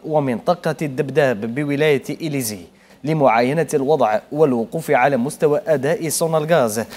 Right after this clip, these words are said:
خاصة فيما يتعلق بالتموين بالطاقة، لاتخاذ التدابير الاستباقية اللازمة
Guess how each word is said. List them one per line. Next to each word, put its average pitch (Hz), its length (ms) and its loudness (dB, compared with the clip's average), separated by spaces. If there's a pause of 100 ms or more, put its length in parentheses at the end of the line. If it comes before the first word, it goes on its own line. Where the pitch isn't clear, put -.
(180)
خاصة 135 680 0
فيما 143 560 0
يتعلق 156 600 0 (100)
بالتموين 151 600 -4
بالطاقة، 127 560 -2 (280)
لاتخاذ 143 540 0
التدابير 139 540 0
الاستباقية 143 840 -4
اللازمة 113 540 0